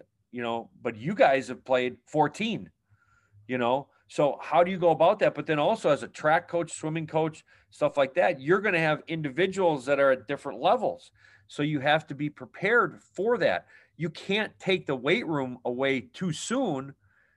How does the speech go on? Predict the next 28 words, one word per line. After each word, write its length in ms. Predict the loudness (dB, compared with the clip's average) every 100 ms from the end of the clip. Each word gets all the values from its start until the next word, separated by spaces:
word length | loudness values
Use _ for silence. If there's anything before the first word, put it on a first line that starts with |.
| _ _ -8
because 300 | -2 2 4
all 160 | 4
of 60 | 2
a 40 |
sudden, 300 | 0 2 2
maybe 220 | 0 -2
you 100 | -2
take 260 | -2 0 0
it 80 | 0
away 220 | 0 -2
for 180 | -2 -4
a 60 |
conference 500 | -2 -4 -4 -6 -8
meet. 180 | -8 -8
Well, 140 | -6 -6
then 180 | -6
you 80 | -8
got 220 | -4 -4
conference 460 | -2 -4 -4 -8 -12
and 140 | -12
then 120 | -12 -8
regionals 540 | -8 -8 -10 -12 -12
and 100 | -12
then 80 | -10
sectionals 480 | -4 -4 -6 -16 -14
and 100 | -14
then 100 | -8
state. 240 | -4 -4